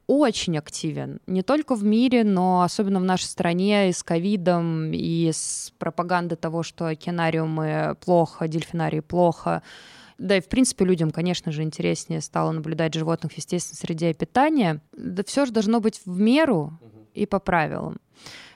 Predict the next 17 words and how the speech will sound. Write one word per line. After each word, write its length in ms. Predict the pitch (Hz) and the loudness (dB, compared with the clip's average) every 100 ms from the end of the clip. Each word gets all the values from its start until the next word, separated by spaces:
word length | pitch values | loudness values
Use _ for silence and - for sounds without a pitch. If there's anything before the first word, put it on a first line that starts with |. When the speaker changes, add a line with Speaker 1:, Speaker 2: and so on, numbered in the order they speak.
| - | -4
Speaker 1:
То 60 | |
есть 120 | 190 - | -2 0
сам 220 | 262 285 | 2 2
по 100 | 233 | 0
себе 280 | - 196 269 | -2 2 2
whale-watching 760 | 214 214 196 277 392 - 180 - | 4 0 2 2 2 0 -2 0
не 120 | 190 190 | 0 2
несёт, 480 | 202 - 262 262 254 _ | 2 2 2 2 0 _
э, 240 | 196 185 180 | 0 2 2
большой 440 | 170 180 - 214 | 0 -2 0 0
угрозы, 720 | 185 190 208 185 156 147 151 - | 2 2 4 2 0 -4 -4 -6
э, 260 | - 165 160 | -4 -2 -2
животным. 640 | 147 170 190 170 - 151 143 - - - - | -2 0 2 2 0 -6 -6 -14 -20 -20 -10
Но 80 | - | 0
если 320 | 185 233 247 233 | 2 2 2 2
он 180 | 233 | 4
нерегулируемый, 1200 | 233 233 202 226 226 294 311 220 151 151 139 139 | 4 4 2 2 4 4 4 4 2 0 -4 -6